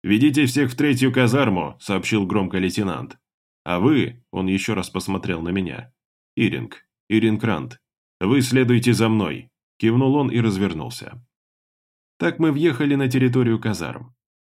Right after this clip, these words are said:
Надо признать, что за чистотой и порядком здесь следили. Казармы представляли собой пять длинных одноэтажных зданий, полукругом охватывающих большой плац, вымощенный камнем.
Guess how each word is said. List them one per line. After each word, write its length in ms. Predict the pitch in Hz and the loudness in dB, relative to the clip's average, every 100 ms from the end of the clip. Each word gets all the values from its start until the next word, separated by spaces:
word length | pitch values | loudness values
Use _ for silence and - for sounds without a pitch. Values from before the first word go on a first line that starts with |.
| - | -4
Надо 220 | 110 101 | -2 0
признать, 480 | - 92 110 135 123 | 0 0 0 -2 -2
что 220 | - 90 | -4 -4
за 120 | 87 | -4
чистотой 460 | 85 95 92 95 101 | -6 -6 -4 -2 -2
и 40 | |
порядком 500 | 90 87 127 147 156 | -2 -2 -2 -2 -2
здесь 380 | 110 87 85 - | -2 -2 -4 -8
следили. 680 | - 147 170 104 65 - - _ _ _ _ _ | -10 -4 -4 -4 -8 -10 -16 _ _ _ _ _
Казармы 480 | 92 90 127 101 80 | -4 0 0 -2 -4
представляли 640 | - - - 104 135 127 | -4 -6 -4 -2 0 2
собой 340 | 120 120 127 123 | 0 0 0 0
пять 220 | 123 113 | 0 0
длинных 400 | 113 139 127 120 | 0 2 0 0
одноэтажных 720 | 113 113 113 123 113 101 80 | -2 -2 0 0 0 -2 -4
зданий, 560 | 78 123 143 143 120 123 _ - | -2 -2 0 0 -2 -6 _ 0
полукругом 600 | 143 139 151 156 151 135 | 2 2 2 2 2 0
охватывающих 760 | 123 131 139 135 135 123 127 | -2 -2 -2 -2 -2 0 0
большой 360 | 101 107 - 92 | 0 -2 -2 -4
плац, 380 | 95 135 123 - - | -2 -4 -6 -12 -6
вымощенный 580 | 107 123 120 - 127 123 | 0 2 0 0 -2 -2
камнем. 500 | 101 71 62 - | -6 -8 -14 -20